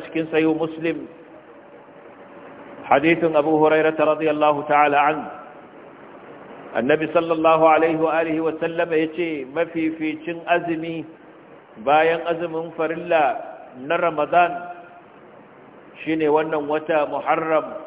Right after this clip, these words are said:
wannan wata da kuke kira, wato watan Allah da kuke kiran shi Al-Muharram." Annabi ya ce, "Mafificiyar sallah bayan ta farilla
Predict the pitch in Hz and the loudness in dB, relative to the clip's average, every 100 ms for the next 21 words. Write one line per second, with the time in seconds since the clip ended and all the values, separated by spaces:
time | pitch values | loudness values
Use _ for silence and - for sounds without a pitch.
0 | 135 156 160 147 156 165 170 139 - - | -6 -4 -4 -4 -2 0 2 0 -2 -10
1 | - 131 160 151 151 135 165 160 135 139 | -10 -10 -10 -10 -8 -6 -4 -2 0 0
2 | 139 139 160 160 147 156 160 147 139 - | -2 -4 -4 -4 -4 -6 -2 -2 -2 -8
3 | - 143 156 143 160 143 139 131 151 139 | -16 -12 -6 -6 -4 -6 -6 -6 -6 -6
4 | 95 - - - - - - - - - | -10 -16 -20 -20 -20 -20 -20 -20 -20 -20
5 | - - - - - - 113 139 151 156 | -20 -20 -20 -20 -20 -16 -4 -2 0 0
6 | 156 151 151 151 156 156 160 160 156 151 | 0 0 0 0 0 2 2 4 2 2
7 | 156 156 156 143 151 156 151 156 147 151 | -2 -2 -2 0 0 0 -2 -4 -4 -4
8 | 180 170 | -2 -2